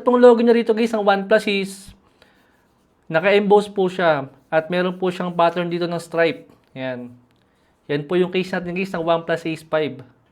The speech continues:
Basically, almost ito lang din naman guys ang specs ng OnePlus Ace five pagdating po sa overall na specs po ng smartphone na to. Still, meron pa rin po siyang six point seventy-eight inches na merong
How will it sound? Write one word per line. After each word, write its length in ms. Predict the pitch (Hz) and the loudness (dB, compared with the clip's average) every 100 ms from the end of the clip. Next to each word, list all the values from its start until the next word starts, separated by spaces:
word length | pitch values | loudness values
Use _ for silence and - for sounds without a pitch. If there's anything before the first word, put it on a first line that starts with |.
| _ | _
Basically, 500 | - 220 269 254 262 | -2 0 2 2 4
almost 400 | 233 233 233 233 | 4 4 0 0
ito 80 | 226 | 0
lang 160 | 220 | 0
din 80 | 220 | 0
naman 220 | 226 214 | 0 -2
guys 180 | 214 226 | -2 -4
ang 80 | 202 | -6
specs 320 | - 208 190 | -6 -4 -4
ng 140 | 202 185 | -4 -2
OnePlus 400 | 185 180 180 185 | -2 -2 -4 -2
Ace 160 | 175 | -6
five 240 | - 190 185 | -4 -6 -4
pagdating 380 | 160 170 165 165 | -2 -2 -4 -8
po 100 | 165 | -2
sa 480 | 165 156 151 147 _ _ _ - | 0 2 0 -6 _ _ _ -4
overall 320 | 180 196 214 220 | 0 4 4 4
na 140 | 220 | 0
specs 260 | 214 214 220 | -2 -4 -2
po 160 | 214 | -2
ng 140 | 202 196 | -2 -4
smartphone 480 | 190 180 180 170 151 | -4 -4 -4 -6 -6
na 0 | |
to. 400 | 156 147 127 - _ | -4 -6 -6 -14 _
Still, 320 | - - 240 | -14 -6 0
meron 240 | 220 214 214 | 2 2 4
pa 140 | 214 | 2
rin 100 | 214 | 2
po 80 | 214 | -2
siyang 220 | 214 214 | -2 -2
six 260 | 202 196 - | -4 -10 -2
point 220 | 214 208 | -2 0
seventy-eight 560 | 214 196 196 202 202 202 | -2 -2 -2 -4 -4 -6
inches 540 | 190 185 202 196 - | -6 -2 -2 -2 -6
na 80 | 170 | -4
merong 480 | 165 160 170 165 | -2 2 0 0